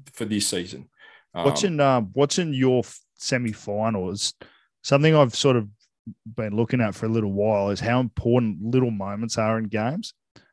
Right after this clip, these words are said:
Speaker 2: And it's, it's over the course of a season, it might be a missed kick, a goal, might be a shitty pass, it might be, you know, not sacking a line out where you've sacked every other one. That is the difference between making a final and potentially winning a final or losing a final.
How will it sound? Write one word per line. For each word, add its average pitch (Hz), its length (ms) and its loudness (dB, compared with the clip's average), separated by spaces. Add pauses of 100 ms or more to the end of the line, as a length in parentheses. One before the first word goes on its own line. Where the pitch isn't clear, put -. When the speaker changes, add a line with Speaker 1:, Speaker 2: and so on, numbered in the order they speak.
(160)
Speaker 2:
And 123 100 4
it's, 113 200 2
it's 127 300 0 (320)
over 143 220 6
the 135 120 4
course 139 340 4
of 113 100 -4
a 107 60 -2
season, 117 480 0
it 98 80 -6
might 113 260 0
be 120 120 0
a 107 60 -2
missed 120 300 -2
kick, 123 240 -4
a 101 60 -10 (100)
goal, 131 540 6 (480)
might 117 220 0
be 107 100 -2
a 98 60 -2
shitty 104 360 -4
pass, 117 580 0
it 113 60 -10
might 104 260 -8
be, 101 280 -8 (540)
you 117 100 4
know, 113 80 4
not 131 340 6
sacking 120 460 2
a 104 60 0
line 123 340 2
out 123 280 4
where 110 120 -2
you've 101 160 -4
sacked 110 340 -2
every 104 260 -4
other 131 220 2
one. 113 380 -4 (320)
That 120 140 0
is 117 160 4
the 117 100 -6
difference 120 420 -2
between 110 460 -2
making 104 360 -4
a 98 40 -8
final 101 560 -4
and 92 120 -10 (120)
potentially 104 480 -2
winning 135 260 0
a 120 60 -2
final 92 480 -8
or 104 100 -6
losing 113 440 -4
a 117 40 -2
final. 147 420 0